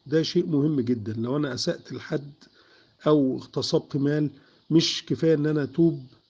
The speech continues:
ب-، فقط، ولكن لو استطعت إن أنا أصلح كان بها.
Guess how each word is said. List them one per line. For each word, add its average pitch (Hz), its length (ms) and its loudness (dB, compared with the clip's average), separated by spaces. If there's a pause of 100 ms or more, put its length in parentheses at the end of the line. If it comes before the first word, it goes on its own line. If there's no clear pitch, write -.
(520)
ب-، 120 280 -8
فقط، 160 520 -4 (320)
ولكن 139 420 2
لو 165 180 6
استطعت 156 560 -2
إن 135 120 -2
أنا 147 300 -2
أصلح - 520 -4 (1400)
كان 147 260 2
بها. 113 320 -2